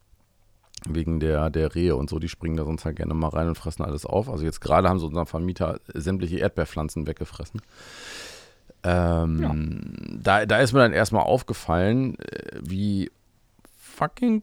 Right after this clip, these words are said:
Speaker 1: teuer Gartenzaun ist. Also um das mit Neuware sozusagen einzuzäunen, den ganzen Spaß, äh, wären wir, glaub ich, mit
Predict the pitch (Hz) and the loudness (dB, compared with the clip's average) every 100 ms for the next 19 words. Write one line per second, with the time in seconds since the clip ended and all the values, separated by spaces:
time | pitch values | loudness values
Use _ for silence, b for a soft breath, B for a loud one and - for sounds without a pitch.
0 | - - 170 175 - - 170 - - 107 | 0 2 6 8 6 6 2 0 -2 -4
1 | - 131 - 123 - 95 95 - 78 - | -4 -4 -6 -6 -2 0 0 -2 -4 -6
2 | - - 98 - 139 143 131 - - _ | -6 -2 -2 0 2 4 4 0 -12 _
3 | _ _ _ _ - 113 - 110 104 104 | _ _ _ _ -2 -2 2 4 6 6
4 | 160 147 101 90 101 123 151 - - 101 | 4 6 6 8 6 4 2 0 -6 -8
5 | 107 95 92 95 - 87 151 117 - 90 | -2 2 2 2 -2 -4 -4 -6 -4 0
6 | 90 95 92 92 90 90 98 - - 82 | 0 0 0 -2 -2 -2 -6 -8 -4 0
7 | 95 127 - 76 85 85 80 85 87 85 | 0 -4 -6 0 2 0 -2 -4 0 0
8 | 85 82 90 - - - | 0 -2 -6 -6 -12 -16